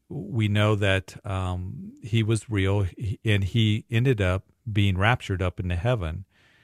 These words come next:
And, um, I, I think that, uh, the way I treat the book of Enoch and,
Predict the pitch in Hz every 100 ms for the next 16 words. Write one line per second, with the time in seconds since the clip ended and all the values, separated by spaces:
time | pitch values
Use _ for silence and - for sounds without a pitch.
0 | _ _ 117 104 104 104 101 - 127 98
1 | 95 95 98 185 - _ _ _ _ 113
2 | 117 123 120 143 147 - 110 101 98 -
3 | _ _ _ _ _ 104 98 - _ _
4 | _ _ _ _ 131 110 110 120 117 123
5 | - 135 123 113 101 107 101 92 113 127
6 | 92 82 90 - - 90 90